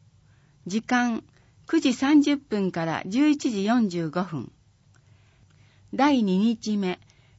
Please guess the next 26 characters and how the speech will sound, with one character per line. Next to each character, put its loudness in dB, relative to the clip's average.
十 0
一 0
月 -2
十 -2
六 -4
日 -4
土 -4
曜、 -4
九 -6
時 -2
三 0
十 -6
分 -6
か -8
ら -6
十 -2
一 -6
時 -6
四 -4
十 -10
五 -8
分。 -12
第 0
三 -2
日 -4
目、 -6